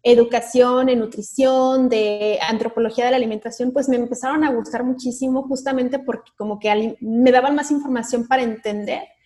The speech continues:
el por qué las decisiones alimentarias de las personas eran unas y no otras, ¿no? Entonces, eh,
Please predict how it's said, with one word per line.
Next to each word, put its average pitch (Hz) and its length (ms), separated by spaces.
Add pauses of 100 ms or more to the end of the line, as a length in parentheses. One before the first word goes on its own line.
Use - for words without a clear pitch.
(300)
el 214 460
por 226 240
qué 254 540
las 220 180
decisiones 233 480
alimentarias 220 420
de 226 80
las 208 140
personas 196 440
eran 202 200
unas 196 300
y 196 40
no 190 180
otras, - 440
¿no? 240 220 (520)
Entonces, 269 760
eh, 220 600